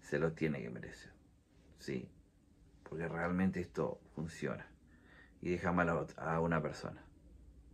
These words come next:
¿sí? Bueno, gente, no olviden de suscribirse, ¿sí? a este canal, así cada día somos más, ¿sí? Eh, se comunican a mi WhatsApp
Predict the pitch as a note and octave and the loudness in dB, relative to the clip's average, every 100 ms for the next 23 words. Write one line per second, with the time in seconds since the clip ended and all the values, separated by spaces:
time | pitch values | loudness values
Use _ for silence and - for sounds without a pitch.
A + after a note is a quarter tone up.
0 | - - - - - G2+ G2+ - - - | -20 -20 -20 -20 -2 0 0 -4 -12 -10
1 | - G2+ G2+ G2+ E2 - - - - - | 4 6 8 6 4 -2 -14 -20 -16 -16
2 | - - G2 A#2 A#2+ G#2+ F#2+ G#2+ G#2 G2 | -16 -4 6 8 10 10 10 8 8 6
3 | F#2+ G2 - F2 G2 G#2+ G#2+ A2+ G2+ G2 | 4 -2 -2 4 6 6 4 4 2 2
4 | - - - - - - - - G2 - | -10 -16 -16 -18 -20 -20 -10 -2 0 2
5 | D2+ E2+ F#2+ - - D2+ E2+ G#2 G#2 - | 2 2 2 -2 2 6 8 8 6 2
6 | - F#2 - G2+ - - - - - G2 | -4 -6 -4 -6 -6 -16 -20 -16 2 6
7 | G2+ F2+ F2 F#2 G2+ - D#2+ D#2+ - G2 | 8 6 4 2 0 0 2 0 6 6
8 | A2+ - - - - - - G#2+ G#2+ - | 6 2 -10 -12 -12 -12 2 4 4 2
9 | - F2+ E2+ E2+ E2 - F#2 F2 D#2+ F2 | 0 0 2 2 0 0 0 2 2 6
10 | F#2+ G2 F#2 F2 E2+ D#2+ - A#2 A2 | 6 6 4 4 2 2 6 6 6